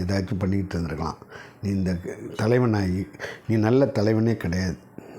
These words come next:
நீ வந்து நல்ல ஒரு பேச்சாளர், சிறந்த பேச்சாளர். அதுதான் உனக்கு தகுதி. எப்படி வேணாலும் நாக்கை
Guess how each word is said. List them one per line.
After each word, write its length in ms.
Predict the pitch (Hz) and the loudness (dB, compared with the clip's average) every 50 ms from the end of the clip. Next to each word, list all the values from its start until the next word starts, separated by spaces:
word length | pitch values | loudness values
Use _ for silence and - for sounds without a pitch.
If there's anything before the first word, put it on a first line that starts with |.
| - - | -10 -6
நீ 140 | 101 104 | -4 -2
வந்து 280 | 98 90 95 107 113 120 | -2 0 0 0 2 2
நல்ல 460 | 101 95 95 101 110 117 120 139 - - - - - - - - - | 2 0 0 2 2 2 2 0 -2 -4 -10 -18 -20 -20 -16 -8 -4
ஒரு 140 | 104 92 90 - - | -4 -4 -2 0 2
பேச்சாளர், 440 | 123 131 110 - - 107 87 73 | 2 2 2 2 0 0 0 -2
சிறந்த 720 | - - - 104 117 131 127 - - - 120 123 135 143 135 - | -4 -4 -2 0 2 2 2 0 -2 -2 0 2 2 2 2 2
பேச்சாளர். 460 | 107 104 98 - 113 101 80 69 - - - - | 0 0 0 0 -2 -2 -2 -4 -6 -12 -18 -10
அதுதான் 380 | - - 98 104 101 101 123 127 | -6 -2 0 2 2 4 4 2
உனக்கு 260 | 120 107 101 92 90 87 | 2 2 0 -2 -2 -4
தகுதி. 320 | - 104 95 98 104 95 82 - - - - - - - - - | -2 -2 0 0 0 -2 -4 -6 -10 -14 -20 -20 -20 -10 -4 -2
எப்படி 320 | 117 110 - - 143 143 | 0 0 2 4 4 4
வேணாலும் 360 | 127 123 117 120 127 143 135 | 6 4 4 4 4 4 4
நாக்கை 360 | 107 107 117 117 - - 98 | 4 4 2 2 0 -2 -4